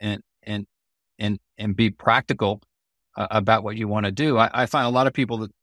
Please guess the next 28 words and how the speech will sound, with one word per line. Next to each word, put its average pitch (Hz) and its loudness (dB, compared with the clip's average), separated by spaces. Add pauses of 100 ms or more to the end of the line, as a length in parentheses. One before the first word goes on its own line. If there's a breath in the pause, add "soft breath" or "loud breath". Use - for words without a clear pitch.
(160)
wanna 127 -4
write 120 -2
books 127 0 (180)
and 113 -2 (400)
they 131 -2
wind 127 2
up 127 -2 (140)
trying 131 0
to 120 -2
write 120 0
about 110 2
themselves. 104 0 (640)
And 107 -4
there's 117 -2
a 123 2
lot 117 6
of 117 4
that 110 4
stuff 110 0
out 120 4
there. 98 -4
And 110 -4
it's 107 -8
particularly 156 -2
in 101 0
the 90 -8
cancer - -2
world. 85 -4